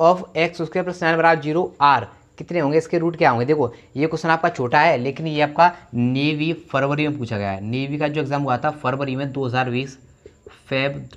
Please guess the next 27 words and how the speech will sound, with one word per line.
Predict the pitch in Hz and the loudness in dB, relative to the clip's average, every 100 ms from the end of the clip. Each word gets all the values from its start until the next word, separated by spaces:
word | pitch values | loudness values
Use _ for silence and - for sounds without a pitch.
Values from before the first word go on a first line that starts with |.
| - | -10
टू | 151 | -6
थाउजेंड | 139 123 131 131 147 | -4 -2 -2 -6 -10
ट्वेंटी | - 131 131 151 | -4 -4 -4 -4
में | 147 | -4
जो | 139 | -4
exam | 120 127 123 | -4 -2 0
हुआ | 117 | 0
है, | 117 156 - _ _ _ _ - | 0 -2 -14 _ _ _ _ -14
जिसका | 135 131 - 156 | -10 -10 0 2
अभी | 151 156 - | 2 -4 -2
पीएफ़टी | 165 165 - 151 | 0 0 -2 -2
नहीं | 123 | -2
हुआ | 110 | -2
है, | 98 - - _ _ | -4 -8 -20 _ _
उसमें | 180 - 190 | -10 -4 0
ये | 175 | 0
question | 170 151 139 | 0 -2 -4
आपका | 131 139 | -6 -8
पूछा | 107 95 | -8 -8
गया | 90 | -8
था, | 87 | -8
ठीक | 101 151 | -6 -4
है। | 143 - - | -6 -10 -8
देखो | 156 165 | -6 -4
कैसे | 160 156 165 | -2 -2 0
करेंगे | 147 151 | 0 0
इसे, | 143 175 | -6 -10